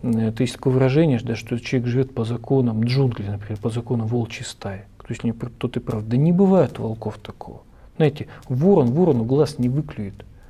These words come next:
Вот. И волк волка не съест, в общем-то.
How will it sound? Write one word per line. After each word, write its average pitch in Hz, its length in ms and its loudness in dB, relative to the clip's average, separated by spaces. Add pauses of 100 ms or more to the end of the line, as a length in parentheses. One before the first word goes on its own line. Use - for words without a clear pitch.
(300)
Вот. 107 180 -6 (120)
И 135 80 0
волк 156 320 4
волка 143 340 2
не 117 140 -2
съест, - 500 -8 (300)
в 98 60 -14
общем-то. - 420 -16